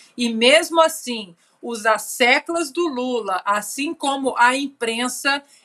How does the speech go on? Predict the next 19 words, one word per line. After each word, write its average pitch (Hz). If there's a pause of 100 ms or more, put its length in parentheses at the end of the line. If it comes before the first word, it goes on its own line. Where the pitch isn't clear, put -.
eles 214
desceram 233
a 269
lenha 240
no 247
presidente 220
da 196
Caixa 220
sem 311
respeitar, 220
sabe 214
o -
quê, 277
Lula? 190 (420)
A 220
tal 254
presunção 254 (180)
da 247
inocência. 254